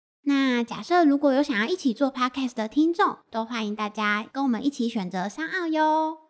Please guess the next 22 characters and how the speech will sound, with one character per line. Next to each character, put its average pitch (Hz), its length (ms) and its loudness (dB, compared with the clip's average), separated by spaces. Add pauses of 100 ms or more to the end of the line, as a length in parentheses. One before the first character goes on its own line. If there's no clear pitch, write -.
(100)
如 320 160 2
果 466 120 6
你 392 120 0
喜 294 160 -4
欢 226 180 0
这 233 120 -4
个 208 100 -4
节 190 220 -4
目， 226 300 -2 (280)
觉 208 140 -2
得 202 140 0
这 240 120 -4
个 220 120 0
节 196 180 -2
目 247 200 2
有 185 140 0
帮 339 240 0
助 349 140 -2
到 339 140 0
你 240 140 0
的 185 120 -6
话 262 240 -2